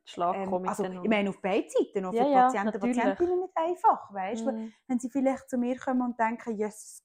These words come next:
Speaker 2: Gott, mit der kann ich jetzt also gar nicht", oder? Gut, dann kommen sie einfach nicht mehr.
Speaker 1: Ja,
Speaker 2: Aber wie
Speaker 1: genau.
Speaker 2: gesagt, Therapieplätze sind rar, also wenn du es dann wirklich brauchst, dann sagst du
Speaker 1: Mhm.
Speaker 2: vielleicht auch nicht einfach, "Komm jetzt nicht mehr",
Speaker 1: Ja,
Speaker 2: oder?
Speaker 1: voll. Okay. Also. Mhm.
Speaker 2: Ja, und du?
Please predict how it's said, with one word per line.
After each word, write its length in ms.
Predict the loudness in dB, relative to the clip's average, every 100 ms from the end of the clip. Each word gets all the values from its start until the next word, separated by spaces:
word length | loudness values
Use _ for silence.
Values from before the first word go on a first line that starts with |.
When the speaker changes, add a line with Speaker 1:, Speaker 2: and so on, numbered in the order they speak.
| _
Speaker 2:
Gott, 280 | -2 -2 -4
mit 140 | -8
der 160 | -6 -6
kann 200 | -6 -8
ich 60 | -8
jetzt 160 | -10
also 160 | -10 -2
gar 320 | 2 4 2
nicht", 220 | -2 -8
oder? 220 | -10 -10 -12 _ _
Gut, 160 | -2 -2
dann 80 | 0
kommen 200 | 2 2
sie 80 | 2
einfach 180 | -2
nicht 180 | 0 0
mehr. 100 | 2
Speaker 1:
Ja, 40 | 2
Speaker 2:
Aber 120 | 0 -4 _ _ 6
wie 120 | 8
Speaker 1:
genau. 0 |
Speaker 2:
gesagt, 340 | 10 10 8
Therapieplätze 720 | 2 -2 4 6 6 4 2 -2
sind 80 | 2
rar, 360 | 2 4 4
also 240 | 4 -2 -6
wenn 140 | -8
du 40 | -8
es 60 |
dann 120 | -6
wirklich 260 | -6 -8 -10
brauchst, 340 | -8 -8 -10
dann 60 | -10
sagst 280 | -6 -4 -6
du 40 |
Speaker 1:
Mhm. 20 |
Speaker 2:
vielleicht 220 | -10 -10 -8
auch 60 |
nicht 160 | -8 -8
einfach, 300 | -10 -12 -16 _ _ -20 -20 -4
"Komm 160 | -2 -2
jetzt 260 | -6 -2
nicht 180 | -2 -2
mehr", 200 | -4 -2
Speaker 1:
Ja, 200 | 0 0
Speaker 2:
oder? 20 |
Speaker 1:
voll. 300 | 0 -2 -2 -8 _ _ -20 _
Okay. 400 | -2 -2 -6 -16 -20 _ _ _ -6 6
Also. 440 | 8 6 0 -12 _ _ _ _ _ -8
Mhm. 140 | 0
Speaker 2:
Ja, 160 | 4 4
und 180 | 4 -2
du? 200 | 2 2